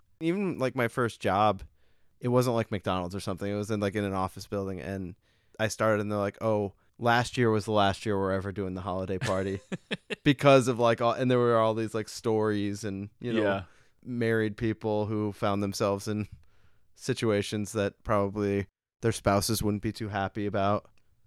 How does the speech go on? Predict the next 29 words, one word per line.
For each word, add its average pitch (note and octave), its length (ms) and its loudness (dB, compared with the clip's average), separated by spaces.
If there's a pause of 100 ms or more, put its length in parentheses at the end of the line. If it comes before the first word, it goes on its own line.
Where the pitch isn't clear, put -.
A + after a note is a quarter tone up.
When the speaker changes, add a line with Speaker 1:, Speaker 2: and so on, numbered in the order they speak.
(100)
Speaker 2:
I C#3 100 8
just D#3+ 220 0
rewatched G#2+ 600 6
Office G2+ 380 0
Christmas F#2+ 420 -8
Party. F2+ 560 -4 (480)
It's - 120 -8
a B2 40 -2
movie C#3+ 280 0
that G#2+ 200 2 (260)
a A2+ 80 4
lot G#2 200 6
of G2 60 -4
people G2 220 -4
don't F2+ 300 -4
like. F2+ 520 -4 (100)
It A2+ 80 -20
doesn't G#2 220 -4
really F2 200 -8
have F2+ 140 -6
a E2 80 -6
high E2+ 220 -6
score F2 360 -8
on E2+ 120 -10
Letterboxd. E2+ 840 -8 (540)
It's - 120 -18
that A2+ 140 -2
movie G2 240 -6
with F2 280 -8